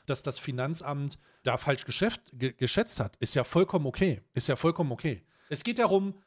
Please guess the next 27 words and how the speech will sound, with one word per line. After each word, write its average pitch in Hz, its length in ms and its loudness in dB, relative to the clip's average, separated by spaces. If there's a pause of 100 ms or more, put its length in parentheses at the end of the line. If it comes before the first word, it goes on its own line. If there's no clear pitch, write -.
(100)
dass 165 160 0
er 185 80 4
sich 175 180 -2
nicht 180 160 -4
beschweren 160 460 2
darf, 190 440 4 (200)
weil 147 160 4
jegliche 196 460 0
Mitwirkungspflicht 160 1000 0 (160)
nicht 160 240 2
da 196 220 4
war. 101 180 0
Was 135 140 4
sollen 220 200 6
sie 190 120 0
denn 165 140 4
auch 135 100 2
machen? 151 480 0
Er 147 160 2
hat 196 120 -2
ihnen 190 120 0
ja 170 100 2
keine 190 340 2
Unterlagen 175 520 2
zur 127 140 0
Verfügung 120 280 0
gestellt. 98 460 -4